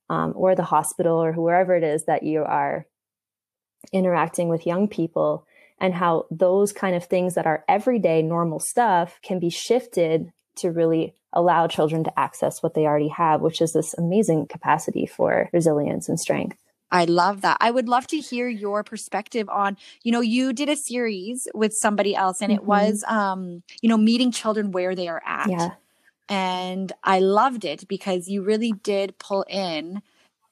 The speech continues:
Speaker 2: obviously, the social determinants of health. There was a little bit of Maslow's hierarchy in
Speaker 1: <laughs>
Speaker 2: there. So can you speak to a little bit about why, you know, that intersection of mental health and social justice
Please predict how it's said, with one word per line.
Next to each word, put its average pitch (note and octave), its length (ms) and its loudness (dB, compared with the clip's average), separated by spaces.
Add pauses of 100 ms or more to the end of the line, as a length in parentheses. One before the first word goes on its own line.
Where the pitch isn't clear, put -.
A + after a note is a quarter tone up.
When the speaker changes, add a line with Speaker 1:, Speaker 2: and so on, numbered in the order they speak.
(160)
Speaker 2:
obviously, A3 440 0
the G3 100 -4
social E3+ 280 -10
determinants D#3 540 -10
of - 80 -6
health. B3 640 2
There G#3+ 100 -4
was G3 120 -8
a F#3+ 40 -6
little F#3 160 -4
bit E3+ 40 -8
of E3 120 -14
Maslow's E3+ 560 -2
hierarchy A#3+ 640 -2
in A3+ 180 2
Speaker 1:
<laughs> A3 80 4
Speaker 2:
there. A3+ 240 -6 (340)
So B3 280 2
can C#4 260 2
you E4 140 4
speak - 260 -2
to C#4+ 120 0
a C4 40 4
little A#3 180 2
bit A3 100 2
about G#3+ 280 0
why, G3 420 4
you G#3 160 -10
know, G3+ 80 -6
that G3 160 -2
intersection G3 560 -12
of F#3+ 100 -8
mental F#3 260 -8
health F3+ 300 -10
and F3+ 140 -18
social F3 320 -10
justice - 440 -10